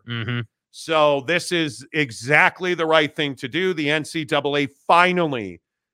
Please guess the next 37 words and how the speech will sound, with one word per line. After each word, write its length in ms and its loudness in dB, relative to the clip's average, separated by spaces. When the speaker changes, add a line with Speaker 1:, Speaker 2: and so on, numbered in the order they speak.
Speaker 2:
making 480 -2
a 60 0
decision 560 -4
that 160 -8
makes 240 -8
sense. 480 -16
So 500 0
there, 260 4
that, 220 2
that's 320 4
a 80 4
big 240 -2
one. 260 -4
You, 320 -4
I, 140 -6
I 180 6
was 260 -4
never 480 2
in 180 -6
favor, 640 -6
um, 640 2
of 320 4
punishing 520 -4
the 80 -6
kids 380 -6
that 160 0
are 80 2
playing 400 -4
on 140 -2
these 200 -6
waivers 640 -2
while 240 2
the 80 -4
court 320 -4
case 260 -4
plays 360 -2
out, 320 -2